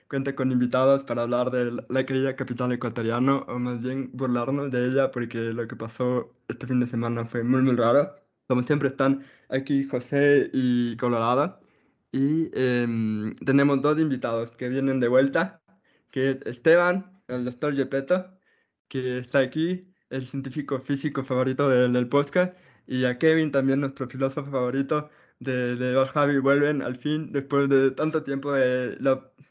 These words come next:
primera vez para Kevin de esta segunda temporada y la segunda de, de doctor Gepetto. Así que bienvenidos, chicos.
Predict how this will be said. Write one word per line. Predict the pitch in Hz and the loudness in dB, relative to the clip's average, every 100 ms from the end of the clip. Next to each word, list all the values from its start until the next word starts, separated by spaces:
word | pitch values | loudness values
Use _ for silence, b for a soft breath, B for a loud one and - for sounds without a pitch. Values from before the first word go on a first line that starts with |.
| _ _ _ | _ _ _
primera | 143 135 139 156 151 | -4 0 2 2 2
vez | 151 | 2
para | 139 135 | 0 2
Kevin | 139 143 | -2 -2
de | 139 | -2
esta | 135 143 | -4 -6
segunda | 139 143 135 | -6 -4 -4
temporada | 135 127 123 131 139 | -6 -4 -2 0 0
y | |
la | 120 | -2
segunda | 117 120 127 123 120 | -6 -8 -4 -2 0
de, | 117 117 b b b b b | 0 -2 b b b b b
de | 113 123 120 117 117 | -2 2 2 2 -2
doctor | 113 135 | -2 -2
Gepetto. | 123 131 131 | -2 -2 -2
Así | 143 | -2
que | 139 | -2
bienvenidos, | 143 127 131 156 147 - | 0 0 2 4 2 0
chicos. | 143 151 | -2 0